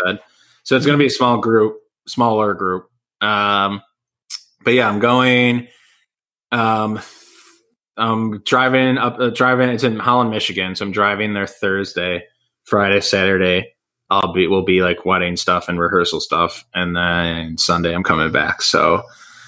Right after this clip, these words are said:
um, gonna knock out some Two E's and a Face stuff before then, I promise. I mean,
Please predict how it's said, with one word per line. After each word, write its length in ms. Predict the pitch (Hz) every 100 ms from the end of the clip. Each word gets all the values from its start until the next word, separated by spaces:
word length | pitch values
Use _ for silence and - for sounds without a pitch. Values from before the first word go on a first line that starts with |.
| - -
um, 720 | 101 98 95 95 92 92 95 _ _ -
gonna 160 | 147 147
knock 200 | 151 160
out 100 | 156
some 100 | 135
Two 160 | 151
E's 160 | 151 143
and 80 | 127
a 40 |
Face 200 | 131 139
stuff 220 | 139 135
before 340 | 127 113 131 139
then, 220 | 104 104
I 60 | 101
promise. 440 | 127 127 104 104
I 60 | 107
mean, 240 | 110